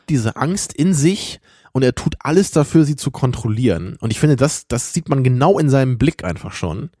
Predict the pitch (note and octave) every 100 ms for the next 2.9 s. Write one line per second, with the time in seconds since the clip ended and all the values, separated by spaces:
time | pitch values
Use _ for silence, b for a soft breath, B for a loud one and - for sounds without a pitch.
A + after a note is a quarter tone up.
0 | _ _ _ _ _ _ _ - G2 A#2+
1 | C#3+ - C#3 D3 G#2+ G2 F#2 F2+ - D#2
2 | D#2 A#2 G#2 A2+ C#3 B2 A#2+ A#2 -